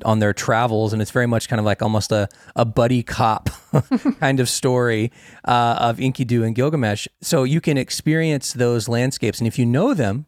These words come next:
like the, the, the trees of Lebanon and the mountains of Lebanon or Uruk, uh, most of us don't know it because it's very hard to visit today. But if you've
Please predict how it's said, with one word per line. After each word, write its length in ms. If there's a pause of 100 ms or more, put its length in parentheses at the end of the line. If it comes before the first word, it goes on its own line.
(160)
like 280
the, 500
the, 300
the 100
trees 400
of 120
Lebanon 440
and 80
the 60
mountains 320
of 100
Lebanon 540
or 380 (100)
Uruk, 540 (360)
uh, 300
most 400
of 60
us 120
don't 260
know 200
it 160 (320)
because 440
it's 200
very 180
hard 140
to 80
visit 240
today. 240
But 180
if 100
you've 200